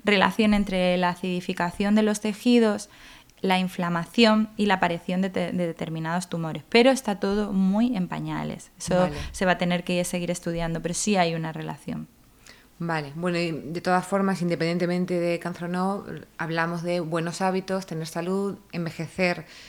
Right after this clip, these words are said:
Speaker 2: eh, de
Speaker 1: Claro.
Speaker 2: forma sana, entonces
Speaker 1: Vamos a ir a lo que ya está establecido. Se ha visto que el consumo bajo de fruta y de verdura es una, es un, es un factor de riesgo de muerte prematura evitable.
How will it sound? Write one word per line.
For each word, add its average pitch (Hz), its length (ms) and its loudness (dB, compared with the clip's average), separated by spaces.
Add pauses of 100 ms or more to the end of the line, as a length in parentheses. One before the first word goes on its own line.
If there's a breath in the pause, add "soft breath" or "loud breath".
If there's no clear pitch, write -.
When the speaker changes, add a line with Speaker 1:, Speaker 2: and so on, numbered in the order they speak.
(160 loud breath)
Speaker 2:
eh, - 160 -12
de 156 240 -6
Speaker 1:
Claro. 170 220 6
Speaker 2:
forma 170 180 2
sana, 185 380 0
entonces 175 320 -4
Speaker 1:
Vamos 220 320 8
a 233 100 10
ir 240 100 8
a 233 60 10
lo 196 140 4
que 185 100 0
ya 190 100 2
está 185 520 0
establecido. 170 720 -2
Se - 120 -2
ha 185 60 2
visto 190 380 -2
que 170 360 0
el 165 120 -4
consumo 202 460 2
bajo 202 280 4
de 175 100 0
fruta 190 280 -2
y 196 80 0
de 196 80 0
verdura 220 500 2 (320 loud breath)
es 202 160 0
una, 185 460 2
es 196 180 -2
un, 185 560 2 (140)
es 196 160 -4
un 196 200 4
factor 202 400 0
de 185 140 2
riesgo 196 560 0 (160)
de 185 140 0
muerte 185 540 0 (160)
prematura 190 680 0
evitable. 180 720 -2